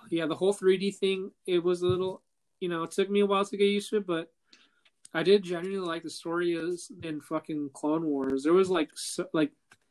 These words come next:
I feel like I liked them more than the actual fucking movies. Like, the movies were fucking amazing,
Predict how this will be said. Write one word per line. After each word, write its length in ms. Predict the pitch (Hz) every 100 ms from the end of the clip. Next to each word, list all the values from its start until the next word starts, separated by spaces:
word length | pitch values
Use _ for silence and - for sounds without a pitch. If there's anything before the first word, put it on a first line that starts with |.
| _ _ _ _ _ _ _ _ -
I 100 | 170
feel 180 | 254 262
like 160 | 262
I 60 | 190
liked 240 | 185 190
them 120 | 175
more 180 | 156 156
than 180 | 170 180
the 160 | 165 160
actual 420 | 147 - 175 156
fucking 340 | 170 156 143
movies. 320 | 147 151 190
Like, 140 | 180 175
the 80 | 185
movies 360 | 208 262 254
were 160 | 240 196
fucking 420 | - 190 170 160
amazing, 560 | 160 165 170 160 160